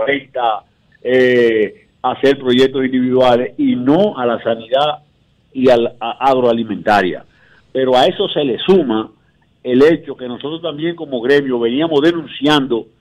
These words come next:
que no se podía cancelar a tantas personas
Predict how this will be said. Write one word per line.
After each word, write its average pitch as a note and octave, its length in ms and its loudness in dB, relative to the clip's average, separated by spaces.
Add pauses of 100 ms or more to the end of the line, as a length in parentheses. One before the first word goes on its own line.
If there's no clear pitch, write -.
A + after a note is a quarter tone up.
(280)
que D3 260 -4 (120)
no D#3 420 0
se E3 120 -2
podía D#3 520 0
cancelar C#3+ 680 -2
a B2+ 100 2
tantas C#3 420 -4
personas B2+ 640 -4